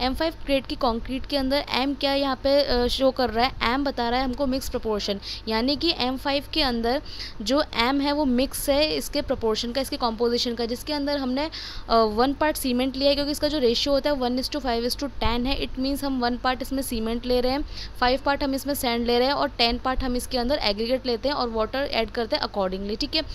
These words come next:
अब ये तो हमारा मिक्स proportion बन गया। अब यहाँ पे हमको फ़ाइव क्या बता रहा है, तो इससे, इसको हम कैसे पता करेंगे कि आखिरकार concrete का ये जो एम five mix है वो कैसे grade को represent कर रहा है। तो इसके लिए हम क्या करते हैं, Cube test करते हैं। Cube test के अंदर क्या करते हैं, हम at least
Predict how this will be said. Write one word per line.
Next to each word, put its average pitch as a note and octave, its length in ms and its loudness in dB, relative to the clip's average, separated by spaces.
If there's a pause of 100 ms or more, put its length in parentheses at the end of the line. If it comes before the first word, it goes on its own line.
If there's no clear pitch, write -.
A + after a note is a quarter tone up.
(300)
अब - 140 0
ये D#4+ 120 2
तो E4 120 0
हमारा D#4+ 260 0
मिक्स D4+ 160 -4
proportion C#4+ 440 -2
बन G#3 180 0
गया। F#3+ 160 0 (300)
अब E4+ 140 4
यहाँ E4 320 2
पे F4+ 100 2
हमको E4+ 440 0 (380)
फ़ाइव D#4 460 2
क्या G4 120 4
बता A#3 280 2
रहा F#3+ 100 0
है, G#3 60 -2
तो - 120 -4
इससे, F4+ 440 0 (140)
इसको - 240 -2
हम E4+ 200 2
कैसे D#4+ 360 0
पता D4 280 0
करेंगे C#4 380 2
कि D#4 100 -2
आखिरकार D4+ 420 0 (320)
concrete C4+ 420 0
का D4+ 100 2
ये D4+ 120 2
जो D#4 100 0
एम C4 260 0
five D4 220 0
mix C4+ 260 -2
है D#4 60 0
वो D#4 160 -4
कैसे C4+ 260 0
grade C#4+ 220 -2
को D4 100 -2
represent A#3 440 -2
कर G#3+ 140 -2
रहा F#3+ 100 -2
है। F#3+ 60 -4 (240)
तो D#4+ 60 -2
इसके D#4+ 200 -4
लिए D#4+ 80 -2
हम E4 100 -2
क्या D4 160 2
करते C#4+ 320 0
हैं, D4 100 0
Cube C#4+ 300 -2
test C#4 260 -2
करते G#3+ 260 -4
हैं। A3 80 -6
Cube C#4+ 220 -6
test D4 260 -2
के D4 60 -4
अंदर C#4+ 180 0
क्या C#4+ 200 -4
करते C4+ 280 -4
हैं, D4 60 -4
हम - 180 -4
at A#3+ 140 -6
least D4 320 -4